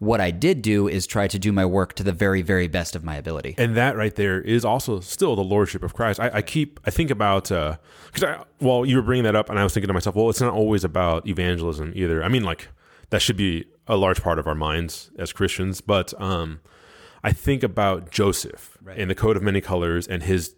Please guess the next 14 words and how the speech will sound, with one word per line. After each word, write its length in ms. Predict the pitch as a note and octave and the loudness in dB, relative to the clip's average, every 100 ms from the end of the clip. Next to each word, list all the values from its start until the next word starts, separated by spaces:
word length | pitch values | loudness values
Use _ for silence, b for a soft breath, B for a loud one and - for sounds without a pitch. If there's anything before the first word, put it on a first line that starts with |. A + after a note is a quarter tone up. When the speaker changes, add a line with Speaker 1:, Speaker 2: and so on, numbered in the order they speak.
| - | -4
Speaker 2:
journey 400 | F#2+ F2 G2+ D#2 | 0 2 0 -2
into 420 | F#2 F2 - F2 | -4 -8 -8 -8
Egypt 460 | F2+ G2 F2+ D#2+ - | -4 -4 -2 -6 -6
and 100 | F2 | -6
all 100 | E2 | -4
these 200 | F2 - | -6 -6
things. 300 | D#2+ F2+ - B B B B B B - | -10 -14 -20 B B B B B B 0
God 260 | A2+ B2+ A2+ | 2 2 2
gave 260 | A2+ A2+ | 0 0
him 480 | F2+ G#2 G2 F#2+ F#2 - _ _ _ _ _ _ _ _ - | 0 0 0 -2 -6 -14 _ _ _ _ _ _ _ _ -6
a 120 | G#2 | -4
skill, 920 | - - - - G#2+ G2 D2+ C#2+ - - | 0 0 0 0 2 2 0 -4 -12 -6
an 140 | F#2 | -4
ability, 800 | D#2+ C#2 - B2 A#2 F2 D2 C2+ | -4 -4 0 2 4 2 -4 -10